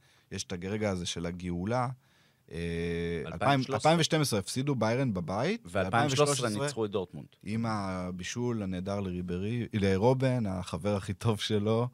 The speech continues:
Speaker 2: כן, לא, הוא, בביירן
Speaker 1: אז
Speaker 2: הוא
Speaker 1: היה גם את
Speaker 2: גיבור,
Speaker 1: הסיפור
Speaker 2: עשר
Speaker 1: הזה.
Speaker 2: שנים מפוארות. תשמע, והתשוקה שלו לכדורגל, ללכת לשחק בסלרניטנה בסוף הקריירה, בקבוצה שעלתה
Speaker 1: כן,
Speaker 2: מהליגה
Speaker 1: בגיל
Speaker 2: האיטלקית.
Speaker 1: שלושים ותשע שאין לך ברך.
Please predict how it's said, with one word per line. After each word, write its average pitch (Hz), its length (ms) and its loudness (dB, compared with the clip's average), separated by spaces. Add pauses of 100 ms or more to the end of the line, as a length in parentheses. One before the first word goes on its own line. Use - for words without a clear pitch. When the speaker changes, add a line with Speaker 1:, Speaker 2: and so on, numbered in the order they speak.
Speaker 2:
כן, 76 300 -8
לא, 80 120 -10
הוא, 87 640 -4
בביירן 139 540 8
Speaker 1:
אז 143 40 0
Speaker 2:
הוא 127 80 2
Speaker 1:
היה 113 140 4
גם 110 160 2
את 110 40 6
Speaker 2:
גיבור, 135 280 8
Speaker 1:
הסיפור 92 360 2
Speaker 2:
עשר 131 220 4
Speaker 1:
הזה. 92 100 0
Speaker 2:
שנים 123 380 2
מפוארות. 113 920 2 (280)
תשמע, 151 240 0
והתשוקה 110 460 4
שלו 123 180 0
לכדורגל, 98 680 0
ללכת 98 360 0
לשחק 107 340 -4
בסלרניטנה 87 1080 0
בסוף 80 380 -6
הקריירה, 90 600 -2
בקבוצה 85 440 -6
שעלתה 95 280 -4
Speaker 1:
כן, 104 100 -4
Speaker 2:
מהליגה 131 160 -2
Speaker 1:
בגיל 98 220 -2
Speaker 2:
האיטלקית. 95 180 0
Speaker 1:
שלושים 120 160 2
ותשע 107 280 0
שאין 104 160 2
לך 101 160 0
ברך. 101 580 0